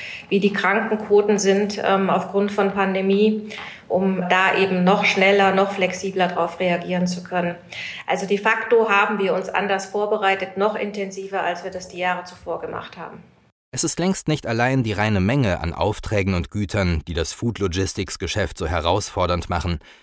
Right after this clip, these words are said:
Speaker 2: Über allem stehen Sicherheit und Qualität. Denn es geht ja um Lebensmittel.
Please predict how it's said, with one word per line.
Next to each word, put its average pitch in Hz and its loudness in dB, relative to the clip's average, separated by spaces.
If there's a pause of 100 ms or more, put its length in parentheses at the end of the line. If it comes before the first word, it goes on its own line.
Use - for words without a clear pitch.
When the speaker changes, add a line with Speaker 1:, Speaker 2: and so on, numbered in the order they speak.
(140)
Speaker 2:
Über 104 -2
allem 151 4
stehen 123 0 (120)
Sicherheit 92 0
und 90 -6
Qualität. - -4 (480)
Denn 113 4
es 85 0
geht 101 0
ja 87 0
um 78 0
Lebensmittel. 80 -2